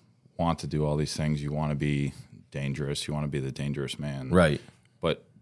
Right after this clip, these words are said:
Speaker 1: David still had to pick up that stone and do it.
Speaker 2: Yeah. In front of all those other men, too. Like, that's the crazy thing is, uh, and if you don't, can I, can I just talk about that for
Speaker 1: Yeah,
Speaker 2: a second?
Speaker 1: go ahead.
Speaker 2: So, like, I always have this,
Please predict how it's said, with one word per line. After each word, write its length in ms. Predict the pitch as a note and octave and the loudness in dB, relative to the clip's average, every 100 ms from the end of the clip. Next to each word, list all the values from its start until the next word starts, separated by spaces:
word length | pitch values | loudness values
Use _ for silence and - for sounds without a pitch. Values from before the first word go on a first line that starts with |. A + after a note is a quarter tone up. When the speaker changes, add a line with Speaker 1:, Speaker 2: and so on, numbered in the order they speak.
| - | 2
Speaker 1:
David 320 | F2+ F2+ E2 | 4 6 4
still 380 | - - E2+ D#2+ | -2 2 4 4
had 220 | D#2 D2 - | 2 -2 0
to 220 | D2+ C#2 | -2 -2
pick 280 | - D#2+ - | -2 -4 -2
up 180 | C#2+ | -2
that 220 | - A#1+ - | -2 -4 -2
stone 480 | - D2 A#1+ G1+ - - - | 0 0 0 -6 -10 -16 -12
and 140 | C2 B1 | -8 -4
do 160 | C#2 | -2
it. 180 | A#1+ - _ | -4 -8 _
Speaker 2:
Yeah. 280 | D#2 F2 D2+ - - _ _ _ _ _ _ - | 6 6 6 -2 -18 _ _ _ _ _ _ 4
In 100 | A2 | 6
front 280 | B2 A2+ F#2+ | 10 8 8
of 120 | - | 8
all 400 | G#2 G#2+ A#2 A#2 | 8 10 10 8
those 280 | G2+ G2 F#2 | 8 4 6
other 180 | F2+ | 4
men, 340 | D2+ E2 C#2+ - - _ | 4 2 0 -2 -10 _
too. 300 | - F2+ C#2+ | 2 2 2
Like, 160 | D#2+ E2+ | 2 4
that's 240 | F#2 G2 | 6 6
the 80 | - | 2
crazy 320 | - F#2 E2+ | 2 2 2
thing 200 | E2+ E2+ | 0 0
is, 180 | D2 D#2 - - - - _ _ - | 0 -2 -4 -20 -20 -20 _ _ 0
uh, 380 | F2 E2+ C#2 - - _ _ - | 4 4 4 0 -6 _ _ 2
and 120 | G2 | 6
if 120 | F#2+ A2+ | 6 6
you 80 | |
don't, 140 | G#2 - | 4 6
can 140 | A2+ | 6
I, 120 | G#2 | 6
can 160 | F2 G#2 | 6 4
I 20 | |
just 100 | F#2+ | 6
talk 140 | F#2+ F2+ | 6 6
about 180 | F2+ F2+ | 6 6
that 120 | F#2 | 6
for 80 | F#2+ | 6
Speaker 1:
Yeah, 60 | |
Speaker 2:
a 20 | F#2+ | 6
second? 220 | F#2 - - | 6 2 2
Speaker 1:
go 80 | F#2 | 4
ahead. 220 | G2 - | 4 4
Speaker 2:
So, 160 | - A#2 | 4 8
like, 320 | G#2+ F#2+ - - | 8 6 -2 8
I 120 | G2 | 10
always 200 | G2+ G2+ | 10 8
have 140 | F#2+ | 6
this, 340 | F2 F2 - | 6 4 4